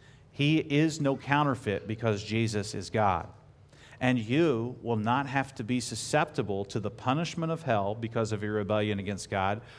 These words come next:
or the persuasion of Satan any longer if you'll just put your faith in Christ and walk with him. His grace will get you all the way home.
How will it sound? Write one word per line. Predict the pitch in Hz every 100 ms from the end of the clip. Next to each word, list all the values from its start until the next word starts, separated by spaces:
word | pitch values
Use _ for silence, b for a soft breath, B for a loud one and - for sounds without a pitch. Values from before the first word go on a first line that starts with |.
| B
or | 127 139
the | 131
persuasion | - 127 - 127 135 151 151
of | 143
Satan | - 135 123 120
any | 120
longer | 117 113 101 92 - B B
if | 104 -
you'll | 104
just | 90 107 120 120 -
put | 123 -
your | 113
faith | - 110 110
in | 98
Christ | - 131 101 87 -
and | 104
walk | 98 101 104
with | 107
him. | - 107 92 B B -
His | 98
grace | - 120 120
will | 107
get | 101 -
you | 104
all | - 104 107 110 B B B
the | 104
way | 98 98
home. | 101 110 90